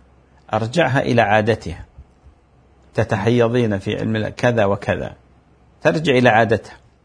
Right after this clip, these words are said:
إذن مهم جدًا. المسألة الثانية، لابد من، لابد من معرفة أن الطهر يحصل بأحد شيئين،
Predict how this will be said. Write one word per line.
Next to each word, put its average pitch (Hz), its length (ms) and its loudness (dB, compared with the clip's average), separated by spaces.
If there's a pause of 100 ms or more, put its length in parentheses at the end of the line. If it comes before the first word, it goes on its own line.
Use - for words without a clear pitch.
(360)
إذن 117 220 -4
مهم 156 240 2
جدًا. 120 420 -2 (680)
المسألة 160 380 0
الثانية، 98 420 -6 (400)
لابد 175 400 0
من، 135 220 -2
لابد 165 320 0
من 127 200 0
معرفة 127 500 -2
أن 110 280 -4 (520)
الطهر 151 380 2
يحصل 151 320 0
بأحد 135 400 -4
شيئين، 69 360 -4